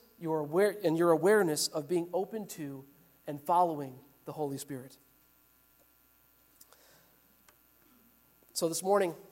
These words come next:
I want to give you an opportunity to have some time with the Holy Spirit and to pray and to ask for this openness, to ask for this filling, because we, we, we need this. We need the Holy Spirit.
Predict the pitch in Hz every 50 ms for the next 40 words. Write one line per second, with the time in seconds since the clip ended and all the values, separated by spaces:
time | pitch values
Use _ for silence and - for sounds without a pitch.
0 | - - - - - _ 165 160 170 180 180 156 180 180 175 175 160 160 160 160
1 | 165 147 - 170 165 160 143 139 131 123 - - _ _ _ _ _ _ _ _
2 | _ _ _ _ - 165 151 151 147 156 139 147 - - 175 185 180 175 151 -
3 | - 156 160 151 135 127 - - _ _ _ _ _ _ _ _ _ _ _ _
4 | _ 147 147 147 131 151 147 135 131 - - 139 113 139 - - - _ _ _
5 | _ _ _ _ _ _ _ _ _ _ _ _ - 147 147 160 - - 185 185
6 | 180 160 131 135 - - - - _ _ _ _ _ - 165 170 165 180 - 151
7 | 190 214 226 226 226 - - - 180 175 175 185 180 190 185 - 185 208 - 180
8 | 151 143 135 - - - 165 196 233 240 - - - 196 180 185 180 - - -
9 | 202 220 214 185 147 139 - - - - _ _ _ 170 165 - 190 165 147 160
10 | 165 175 175 175 170 - 170 175 175 170 175 170 165 175 170 170 170 190 214 220
11 | 170 151 160 139 - 156 160 170 170 170 170 180 208 233 247 202 214 190 208 202
12 | 196 190 - - 220 220 202 165